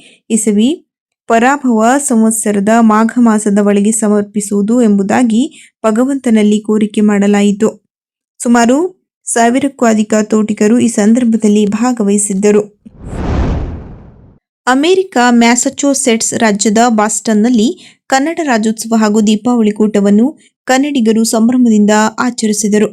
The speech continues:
ಕಾರ್ಯಕ್ರಮದಲ್ಲಿ ನಾಡಗೀತೆ, ಸಂಗೀತ, ಭಕ್ತಿಗೀತೆ, ಭರತನಾಟ್ಯ ಹಾಗೂ ತಾಳಮದ್ದಲೆ ಕಾರ್ಯಕ್ರಮಗಳು ನಡೆದವು. ಆಶಾ ಭಟ್ ನಾಡಗೀತೆ, ದೇಶಭಕ್ತಿ ಗೀತೆಗಳನ್ನು ಹಾಡಿದರು. ಪುಟಾಣಿ ಇಶಾನ್ ಭಕ್ತಿ ಗೀತೆಗಳನ್ನ ಹಾಡಿ ಗಮನ ಸೆಳೆದರೆ,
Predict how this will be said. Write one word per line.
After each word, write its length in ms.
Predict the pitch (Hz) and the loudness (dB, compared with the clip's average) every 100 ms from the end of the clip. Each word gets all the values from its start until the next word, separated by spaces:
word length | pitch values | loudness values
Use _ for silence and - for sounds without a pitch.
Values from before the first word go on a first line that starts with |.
| - _ _ _ | -6 _ _ _
ಕಾರ್ಯಕ್ರಮದಲ್ಲಿ 720 | 240 240 247 262 254 226 233 240 | -2 0 0 0 2 4 4 4
ನಾಡಗೀತೆ, 640 | 226 214 208 214 220 247 | 4 2 0 0 0 0
ಸಂಗೀತ, 440 | 247 220 208 214 233 | 2 2 2 0 0
ಭಕ್ತಿಗೀತೆ, 640 | 220 208 - 202 214 240 | 0 -2 -4 -2 0 0
ಭರತನಾಟ್ಯ 640 | 220 220 226 277 247 220 220 | 2 0 0 0 0 0 0
ಹಾಗೂ 300 | 214 208 226 | 0 0 0
ತಾಳಮದ್ದಲೆ 640 | 214 208 214 202 208 214 | 0 2 2 2 2 0
ಕಾರ್ಯಕ್ರಮಗಳು 720 | 214 220 247 240 214 208 214 | 0 -2 -2 0 0 2 2
ನಡೆದವು. 540 | 208 208 202 208 208 _ _ - | 2 2 0 -2 -4 _ _ -6
ಆಶಾ 300 | 262 277 320 | -4 -2 -4
ಭಟ್ 260 | 294 254 - | -4 -4 -2
ನಾಡಗೀತೆ, 640 | 214 214 208 214 226 277 | 0 0 0 0 0 0
ದೇಶಭಕ್ತಿ 520 | 240 240 254 233 - 214 | 0 0 0 -4 -4 -4
ಗೀತೆಗಳನ್ನು 540 | 208 208 208 208 240 | -2 0 0 2 2
ಹಾಡಿದರು. 420 | 240 208 202 214 - _ _ - | 2 2 2 0 -4 _ _ -8
ಪುಟಾಣಿ 400 | 240 254 254 254 | -2 2 2 2
ಇಶಾನ್ 480 | 233 - 240 254 | 0 0 2 2
ಭಕ್ತಿ 280 | 226 226 247 | 2 0 -4
ಗೀತೆಗಳನ್ನ 540 | 220 214 208 208 214 220 | -2 -2 0 0 2 2
ಹಾಡಿ 320 | 226 214 202 | 2 2 0
ಗಮನ 300 | 202 208 214 214 | 2 2 2 2
ಸೆಳೆದರೆ, 720 | 208 208 226 208 - - | 0 0 0 0 -4 -12